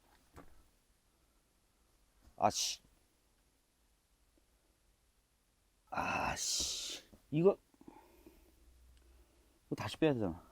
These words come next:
아, 진짜. 아, 여기 어차피 안 꽂혔구나. 그래, 그래, 그래, 그래. 네. 괜찮아, 괜찮아.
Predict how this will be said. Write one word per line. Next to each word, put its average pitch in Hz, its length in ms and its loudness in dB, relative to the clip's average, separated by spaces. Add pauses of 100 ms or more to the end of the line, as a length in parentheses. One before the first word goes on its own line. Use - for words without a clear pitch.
(100)
아, - 420 -12
진짜. - 280 -16 (1600)
아, 117 120 12
여기 117 200 12
어차피 123 260 8 (800)
안 - 120 2
꽂혔구나. 139 520 6 (2250)
그래, 170 200 12
그래, 113 200 6
그래, - 240 2
그래. - 240 -2 (460)
네. 190 300 12 (1500)
괜찮아, 170 340 12
괜찮아. 120 300 10